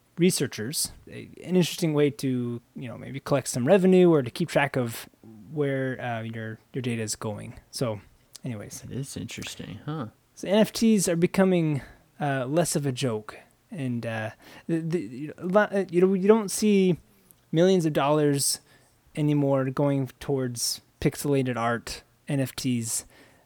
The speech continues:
Speaker 1: That kind of bubble has kind of died down, which is a good thing, I think, overall.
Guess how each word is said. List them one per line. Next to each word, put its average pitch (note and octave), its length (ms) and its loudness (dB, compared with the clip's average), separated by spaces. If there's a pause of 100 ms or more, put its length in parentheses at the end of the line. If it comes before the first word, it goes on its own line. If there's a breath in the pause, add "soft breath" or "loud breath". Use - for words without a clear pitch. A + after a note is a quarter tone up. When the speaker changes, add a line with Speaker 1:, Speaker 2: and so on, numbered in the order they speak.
(140)
Speaker 1:
That E3 160 2
kind F#3 160 2
of D3+ 80 2
bubble D3+ 300 6
has C3 160 2
kind D3+ 180 2
of C3+ 80 0
died B2 240 0
down, A2+ 460 -2 (600 soft breath)
which D#3 280 -6
is B2 120 -4
a B2 80 -2
good A2 180 -12
thing, G2+ 160 -14
I G#2+ 60 -12
think, A2+ 260 -14
overall. A2 360 -14